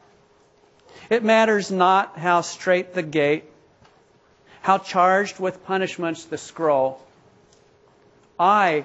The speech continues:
am the master of my fate. I am the captain of my soul. The poem is called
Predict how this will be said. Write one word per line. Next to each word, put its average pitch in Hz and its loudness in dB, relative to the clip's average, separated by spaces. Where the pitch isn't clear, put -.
am 156 -4
the 151 -4
master 151 -4
of 147 -2
my 139 -4
fate. 147 -2
I 170 2
am 147 -6
the 135 -8
captain 131 -8
of 127 -6
my 131 -2
soul. 123 -6
The 160 -10
poem 220 0
is 180 -6
called 175 0